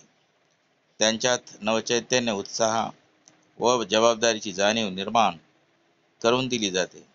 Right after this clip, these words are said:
अशा प्रकारची प्रशिक्षण देण्यासाठी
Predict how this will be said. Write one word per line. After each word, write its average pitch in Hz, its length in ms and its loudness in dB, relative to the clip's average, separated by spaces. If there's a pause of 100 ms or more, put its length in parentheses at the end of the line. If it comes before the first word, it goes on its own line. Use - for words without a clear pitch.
(880)
अशा 113 280 2
प्रकारची 104 500 -2
प्रशिक्षण 113 560 -8
देण्यासाठी 101 680 -4